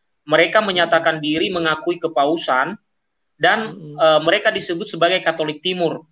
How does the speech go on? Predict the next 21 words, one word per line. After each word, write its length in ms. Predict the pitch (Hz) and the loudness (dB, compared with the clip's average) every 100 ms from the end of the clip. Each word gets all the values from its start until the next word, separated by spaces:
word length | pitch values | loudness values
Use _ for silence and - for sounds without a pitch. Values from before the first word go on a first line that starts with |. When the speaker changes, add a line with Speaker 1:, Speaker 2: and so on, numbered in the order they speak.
| _ _ | _ _
Speaker 1:
ya. 240 | 123 120 _ - - - | -8 -8 _ -20 -20 -4
Di 100 | 185 | 2
dalam 300 | 196 226 277 | 4 2 2
Katolik 400 | 262 254 226 220 | 0 2 -2 -2
Timur, 720 | 247 220 151 143 160 214 240 _ _ - | -2 0 0 0 0 0 -4 _ _ 0
ya, 320 | 139 160 - _ _ _ _ _ | 0 0 -4 _ _ _ _ _
eh, 460 | 147 143 139 135 135 _ _ - | 2 4 4 0 -4 _ _ -6
itu 240 | 220 262 | -2 2
ada 240 | 220 226 | 4 4
imam 240 | 226 220 208 | 2 0 0
yang 180 | 196 180 | 0 0
menikah, 460 | 180 202 208 143 - - _ | -2 -4 0 -2 -2 -20 _
Pak 400 | _ 147 139 - | _ 2 2 -2
Julitinus. 720 | 147 151 147 151 139 123 - - _ _ _ _ | -6 -4 -4 -6 -8 -10 -16 -20 _ _ _ _
Ada, 200 | - 170 170 | -2 2 2
Speaker 2:
Ya. 100 | 156 | 2
Speaker 1:
eh, 80 | 160 | 2
jadi 180 | 175 240 | 2 2
harus 260 | 208 226 - | 2 0 -2
dibedakan 520 | 196 180 208 208 185 | -2 2 2 2 2
ya, 140 | 156 | 0